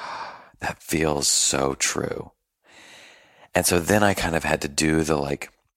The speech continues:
psychological rearranging of understanding everything that you do is leading you up to the next door you walk through. Everything.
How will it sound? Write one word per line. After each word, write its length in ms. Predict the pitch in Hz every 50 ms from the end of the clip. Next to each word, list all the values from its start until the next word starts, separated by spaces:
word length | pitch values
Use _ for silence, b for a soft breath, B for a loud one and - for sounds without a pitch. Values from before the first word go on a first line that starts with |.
| _ _
psychological 720 | - - - 87 85 - 80 78 73 78 76 - - 80 80
rearranging 720 | 71 76 73 71 69 69 71 73 80 80 78 73 71 71
of 140 | 71 73 69
understanding 680 | 71 76 71 73 71 - - 73 71 69 69 71 69 B B B B B B B B B B B B B _ -
everything 1120 | 95 95 101 95 92 98 104 110 110 110 110 110 - - - 80 78 78 78 78 82 82
that 160 | 78 82 - -
you 180 | 76 78 78
do 520 | 71 - - 71 71 71 71 76 87 87 -
is 260 | - 78 76 - -
leading 420 | - 78 78 80 80 80 80 80 80
you 180 | 76 71 69
up 220 | 69 69 67 - -
to 100 | - 73
the 120 | - 71
next 380 | 71 73 71 71 - - - -
door 200 | 73 69 69 69
you 120 | 69 67
walk 300 | 65 69 69 69 - -
through. 280 | - - - - - - _ _ _ _ _ _ _ -
Everything. 640 | 104 104 90 - - 71 67 - - - - - -